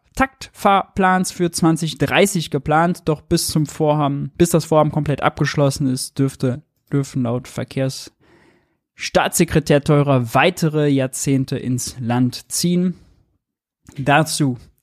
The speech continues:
ich empfehle es euch. Wir sparen es jetzt hier aus Zeitgründen aus. Aber schaut in die Regierungsbefragung vom dritten März.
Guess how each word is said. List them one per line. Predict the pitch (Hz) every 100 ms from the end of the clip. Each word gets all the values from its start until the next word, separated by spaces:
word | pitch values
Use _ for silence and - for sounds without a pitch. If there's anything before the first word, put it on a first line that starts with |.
| _
ich | 151 143
empfehle | 139 127 151 143
es | 127
euch. | - 123 135 - _ _ -
Wir | 139
sparen | 139 - 139 135 127
es | 123
jetzt | 127
hier | 139
aus | 123 -
Zeitgründen | 127 120 127 107
aus. | 120 -
Aber | 139 131 - _ _ _
schaut | - - 170 196 214 - -
in | 170 170
die | 156
Regierungsbefragung | 147 135 151 165 147 139 - 135 123 - 117 123 135 143 156 - _ _ _
vom | - - 147 147 143 143 135
dritten | 147 156 - 131
März. | 120 117 120 175 -